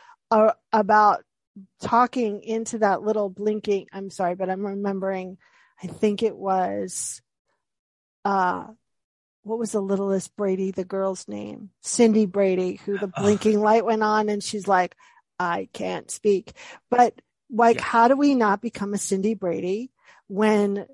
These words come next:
Speaker 1: we hit that record button or the
Speaker 2: Oh.
Speaker 1: live button?
Speaker 2: Yes. So good. This is probably gonna ruffle some feathers for people, but go unscripted.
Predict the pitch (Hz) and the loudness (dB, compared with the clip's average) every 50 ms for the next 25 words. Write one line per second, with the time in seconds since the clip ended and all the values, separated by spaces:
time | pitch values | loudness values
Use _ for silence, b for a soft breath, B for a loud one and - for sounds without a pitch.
0 | _ - 196 208 214 190 - - 190 190 - - 196 202 202 - - 202 - - | _ -6 -2 -2 -2 0 0 0 -2 -2 0 0 0 0 0 0 -4 -8 -14 -10
1 | - 233 285 349 - - 180 - - - _ - _ _ _ _ _ _ _ _ | -6 -6 -6 -4 -4 -4 -4 -4 -6 -10 _ -20 _ _ _ _ _ _ _ _
2 | _ - 143 151 - - 196 214 277 320 254 - - 180 - - 135 135 - - | _ -4 0 0 0 2 4 4 4 4 2 0 -2 -4 -4 -6 -10 -20 -20 -20
3 | _ _ _ _ _ _ _ _ _ 131 139 131 127 117 - - - - - - | _ _ _ _ _ _ _ _ _ -2 0 0 0 0 -2 -4 -6 -6 -8 -10
4 | - - - - - 170 151 160 165 156 - 156 143 131 120 139 139 - - 143 | -12 -12 -10 -6 -2 0 0 0 0 -2 -2 -2 -4 -4 -4 -8 -10 -10 -10 -6
5 | - - 156 156 160 151 151 143 127 135 139 139 - 151 - - 139 123 110 123 | -2 0 0 2 0 -2 -2 -2 0 0 -2 -2 -4 -8 -10 -10 -10 -8 -4 -4
6 | 123 117 127 127 120 - - 127 113 - 127 120 - 120 120 113 120 127 131 139 | -2 0 -2 -2 -4 -4 -8 -10 -8 -8 -8 -8 -8 -8 -8 -4 -2 -2 -2 -2
7 | - B B B B B B B B B B B B _ _ _ _ _ _ _ | -4 B B B B B B B B B B B B _ _ _ _ _ _ _
8 | _ _ _ _ _ - 131 113 160 160 160 160 160 147 143 131 - - 131 - | _ _ _ _ _ -14 -4 0 2 4 4 4 4 2 0 -2 -4 -4 -4 -6
9 | - - - - - | -6 -8 -12 -12 -14